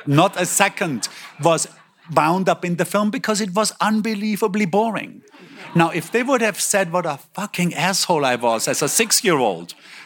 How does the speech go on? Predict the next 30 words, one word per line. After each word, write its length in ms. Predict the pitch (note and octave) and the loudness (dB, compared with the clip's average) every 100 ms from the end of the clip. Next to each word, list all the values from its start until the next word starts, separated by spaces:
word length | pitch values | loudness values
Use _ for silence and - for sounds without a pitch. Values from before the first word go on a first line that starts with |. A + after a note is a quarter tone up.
| - | 0
that 140 | G#3 - | 0 2
would 120 | A3 | -2
have 160 | G#3+ - | 0 0
been 200 | A#3+ A3 | 2 2
so 300 | - A#3+ A#3+ | 2 2 0
juicy. 540 | - B3+ A#3 - A#2+ - - - | -2 0 0 0 -2 -4 -6 0
It 120 | F#3+ | 2
would 120 | A3 | 2
have 140 | G3 | 0
been 180 | - G#3+ | -2 0
so 380 | F#3 - A3 G#3+ | 2 2 2 0
good 180 | G3 A3 | -4 -4
for 160 | - C3 | -2 -2
the 60 | |
film. 420 | - A2+ F#2 - _ _ _ - - - - - - _ - - - - - - - - E3+ - - - E3+ F3 E3 - - - - - - - | -2 -4 -4 -14 _ _ _ -20 -20 -20 -20 -20 -20 _ -20 -20 -20 -20 -20 -20 -20 -20 -20 -20 -20 -20 -20 -20 -20 -20 -20 -20 -20 -18 -6 0
And 200 | A3+ A3+ | 2 2
actually, 680 | G#3+ - - G3+ F3+ E3 - _ - | 2 0 -4 0 2 0 -2 _ -2
to 280 | E3 B2 - | 0 0 -4
wrap 480 | - C3 D3 D#3 - | -2 2 2 -2 -4
this 360 | C#3+ C#3+ - - | -2 0 -4 -6
little 200 | B2 A#2 | -2 -2
<laughs> 200 | C3+ D3+ | -2 0
theme 280 | F3+ D3 C3+ | 2 2 0
up, 320 | E3+ F3 - - - - - | 0 -2 -4 -20 -20 -20 -2
there 200 | D#3+ D#3+ | 0 2
is 160 | D#3 B2+ | -2 -2
very 480 | C3 D#3 F#3+ G3+ | 0 0 0 -2
good, 260 | D#3 E3 D3 | -4 -4 -2
there's 140 | C#3 | -4
a 140 | C#3 | -6